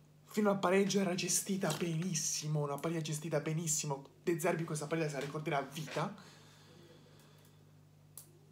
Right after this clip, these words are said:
E vi aspetto su Twitch per il live della prossima partita, quando noi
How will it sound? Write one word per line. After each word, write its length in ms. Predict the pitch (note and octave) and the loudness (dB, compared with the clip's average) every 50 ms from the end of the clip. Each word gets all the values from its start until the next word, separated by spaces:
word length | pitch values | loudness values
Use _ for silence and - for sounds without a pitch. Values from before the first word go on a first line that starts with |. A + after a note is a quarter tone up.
| - - - - - - - - - | -20 -20 -20 -20 -20 -20 -20 -4 0
E 100 | - A3+ | 2 4
vi 100 | - G#3+ | 4 4
aspetto 300 | G3+ G3+ - A#3 G#3+ - | 4 4 2 2 2 2
su 140 | D#3+ G#3 G#3 | 0 -2 0
Twitch 340 | - A3+ A#3 A#3 - - B3+ | 2 0 0 2 2 0 2
per 100 | B3+ A3+ | 2 2
il 80 | F3 D#3+ | 2 2
live 160 | F#3 G3+ G3 | 2 2 2
della 140 | F#3+ A#3 B3+ | 0 -2 -2
prossima 340 | C4 A#3 A#3 A#3 A#3 A3 A3 | 0 0 0 2 2 2 4
partita, 420 | A3 A#3 A#3 A#3 C4+ B3 - D3+ | 4 2 2 2 0 -2 -2 0
quando 500 | D3+ - D3+ D#3 D#3+ D3+ D3 - - - - - | 2 2 2 4 2 0 -2 -4 -6 -16 -12 -6
noi 480 | D3+ D#3+ D#3+ D#3 F3 F#3+ F#3+ - - | -2 2 2 4 4 2 0 -4 -10